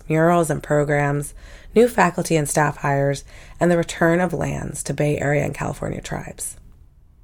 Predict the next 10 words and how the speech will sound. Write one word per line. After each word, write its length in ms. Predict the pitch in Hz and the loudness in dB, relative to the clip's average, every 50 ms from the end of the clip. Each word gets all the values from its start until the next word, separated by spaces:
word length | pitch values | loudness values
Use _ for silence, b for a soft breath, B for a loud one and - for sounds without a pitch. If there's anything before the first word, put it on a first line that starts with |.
| - - - - - - - - - - B B B B B | -20 -20 -20 -20 -20 -20 -20 -20 -20 -20 B B B B B
The 80 | - 240 | 2 4
university 600 | 247 269 302 302 240 202 196 196 - 185 190 190 | 6 6 6 4 4 2 4 2 2 2 2 2
has 160 | 180 180 - | 2 2 2
already 260 | 151 143 156 170 196 | 4 4 6 4 4
taken 320 | 185 - 170 - 175 180 165 | 2 0 -2 0 0 -2 -2
steps 360 | - - 147 135 131 - - | 0 0 0 0 0 -4 -8
toward 200 | - - 170 156 | -4 -4 0 2
repatriating 800 | 160 147 - - - 165 160 - - 131 139 143 143 143 139 139 | 2 0 0 0 0 0 0 0 -4 -6 -6 -4 -4 -6 -6 -6
human 280 | 123 151 143 143 143 143 | -4 -2 -2 -2 -2 -2
remains. 640 | 143 139 143 131 - - - - - - - - | -4 -4 -6 -6 -8 -10 -12 -10 -10 -12 -12 -12